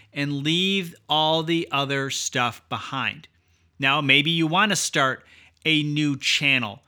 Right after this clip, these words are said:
for that. That's a possibility. But again, if you have any bit of audience that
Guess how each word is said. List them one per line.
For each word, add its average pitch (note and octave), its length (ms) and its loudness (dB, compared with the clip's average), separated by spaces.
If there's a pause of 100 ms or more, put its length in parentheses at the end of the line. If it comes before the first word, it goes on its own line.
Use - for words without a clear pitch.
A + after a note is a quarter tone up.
(240)
for C3+ 340 -6
that. A2 240 -4 (180)
That's F3 260 0
a G#3 60 -4
possibility. F3 720 -2
But G#3+ 420 -6
again, F3+ 400 0
if E3+ 200 -8
you B3 180 -4
have G#3+ 280 0 (120)
any A#3 300 -2
bit F#3 380 0
of D3+ 200 -6 (100)
audience D3 760 -2 (480)
that D3 440 4